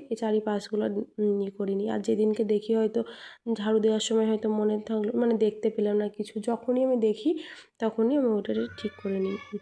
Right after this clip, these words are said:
মানে, আমি যখনই ঝাড়ু লা-, লাগাই, তারপরে দেখো, আমি কাজটা সেরে আমি দুধটা জাল দিয়ে নিচ্ছি। আর আজকে যেহেতু আমাদের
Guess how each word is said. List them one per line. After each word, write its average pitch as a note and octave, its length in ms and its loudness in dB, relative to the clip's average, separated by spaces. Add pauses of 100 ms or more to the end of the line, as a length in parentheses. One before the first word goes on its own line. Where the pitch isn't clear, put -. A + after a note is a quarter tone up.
(340)
মানে, G#3 180 2 (400)
আমি G#3 220 4 (640)
যখনই G#3+ 340 2
ঝাড়ু G3 280 -2
লা-, G3 220 -4
লাগাই, F#3+ 360 -2 (120)
তারপরে G#3 420 0
দেখো, G3+ 240 -2
আমি G#3+ 200 2
কাজটা G3+ 420 -4
সেরে G#3 460 -2
আমি G3+ 200 0 (160)
দুধটা G3+ 420 -6
জাল G3+ 280 -2
দিয়ে G3 160 0
নিচ্ছি। F#3+ 340 -6 (600)
আর G3+ 120 -4
আজকে G#3 280 -4
যেহেতু G#3 300 0
আমাদের G#3 200 0